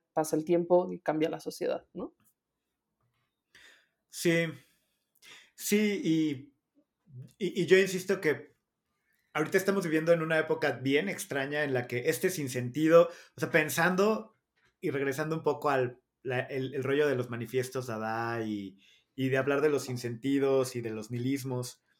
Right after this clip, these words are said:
Speaker 2: ahora no hay manifiesto como tal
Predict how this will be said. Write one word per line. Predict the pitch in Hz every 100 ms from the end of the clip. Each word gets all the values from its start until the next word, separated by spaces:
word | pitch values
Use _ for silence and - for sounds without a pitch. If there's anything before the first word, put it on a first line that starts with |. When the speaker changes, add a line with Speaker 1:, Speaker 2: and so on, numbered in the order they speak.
| _ _ _ _ _
Speaker 2:
ahora | 135 170 202
no | 190
hay | 196 226
manifiesto | 254 165 127 143 143 143 - 185 302 _ _ _
como | - 110 107 -
tal | 123 165 311